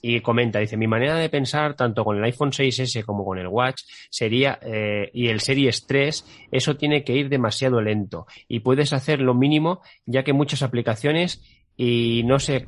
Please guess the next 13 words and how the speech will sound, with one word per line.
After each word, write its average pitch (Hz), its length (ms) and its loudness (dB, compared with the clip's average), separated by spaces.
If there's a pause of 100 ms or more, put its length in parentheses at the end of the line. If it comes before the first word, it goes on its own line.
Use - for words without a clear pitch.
no 135 120 4
se 143 140 0
actualizan 135 540 -2
como 117 260 0
dice 120 240 -2
Lucas. 92 500 -6
A 110 140 -2
mí, 143 300 0
en 120 200 0
mi 113 80 2
humilde 147 340 2
opinión, 101 380 -2 (280)
pues - 280 -2